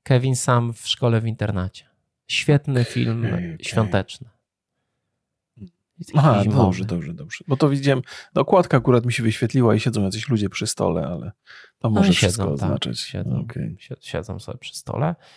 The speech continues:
Speaker 1: Mm, no mam nadzieję, że zdobędzie za, e, najlepszy film, chociaż muszę przyznać, że jednak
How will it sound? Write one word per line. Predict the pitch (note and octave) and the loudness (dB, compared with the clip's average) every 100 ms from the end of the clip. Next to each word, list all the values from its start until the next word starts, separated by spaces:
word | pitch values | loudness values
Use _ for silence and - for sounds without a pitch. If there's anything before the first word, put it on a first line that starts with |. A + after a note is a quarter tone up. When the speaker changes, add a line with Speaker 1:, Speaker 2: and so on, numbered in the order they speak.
| _ _ _ - | _ _ _ -2
Speaker 1:
Mm, | A#2+ A#2 A2+ A2+ A2 A2 | 2 4 2 2 0 2
no | A#2 | 4
mam | A#2 A#2 | 4 4
nadzieję, | A2+ A2 G#2+ | 4 4 2
że | A2 | 2
zdobędzie | A2+ G#2 G#2 G2+ | 0 0 0 0
za, | G#2 G2+ G2 G2 G2+ - | 0 2 4 2 0 -4
e, | G#2 G2+ G2+ | -4 -2 -2
najlepszy | G#2 G#2+ A2 - A#2+ | -2 0 0 -2 -2
film, | F#3 F#3 | -2 -2
chociaż | C3 F#3+ G#3+ - F3 D3 | 0 2 2 2 0 0
muszę | D#3 - | -2 -2
przyznać, | B2 C#3+ C3 B2 A#2+ | -6 -6 -2 -2 -2
że | B2 A#2 A#2 _ _ _ _ _ | 0 0 0 _ _ _ _ _
jednak | C#3 C3 C#3+ C#3 C3+ B2+ - - | 4 6 6 4 4 2 -2 -20